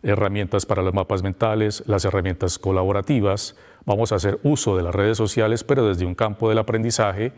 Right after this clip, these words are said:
vamos a tener también el conocimiento sobre las bases de datos de la Universidad del Quindío. La unidad cuatro contempla la gestión del conocimiento, las organizaciones inteligentes.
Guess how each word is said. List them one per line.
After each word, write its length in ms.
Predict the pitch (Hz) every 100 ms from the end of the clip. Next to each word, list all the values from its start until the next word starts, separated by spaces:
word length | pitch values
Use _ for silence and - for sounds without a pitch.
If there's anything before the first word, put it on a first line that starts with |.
| - - -
vamos 340 | 98 107 101 -
a 120 | 107
tener 320 | 117 113 110
también 420 | 123 117 107 101
el 100 | 110
conocimiento 680 | - 104 107 104 104 101 117
sobre 460 | - 131 120 135 147 - -
las 400 | - 98 101 110
bases 280 | 107 107 107
de 80 | 110
datos 300 | 101 98 123
de 100 | 123
la 60 | 95
Universidad 720 | 82 82 82 82 95 92 95
del 200 | 95 90
Quindío. 440 | - 92 101 69 - _ _ _ _ _ -
La 240 | 95 127
unidad 340 | 131 135 160 175
cuatro 520 | - 156 131 127 131 - - -
contempla 720 | 107 95 135 123 110 101 127 - - _ _ _ _ _ _ _ -
la 140 | 104
gestión 300 | 107 - 127
del 140 | 127
conocimiento, 840 | 117 107 95 104 117 120 117 147 160 - _
las 200 | 107 101
organizaciones 680 | 98 95 92 87 101 110 104
inteligentes. 1000 | 104 110 107 127 76 - - - -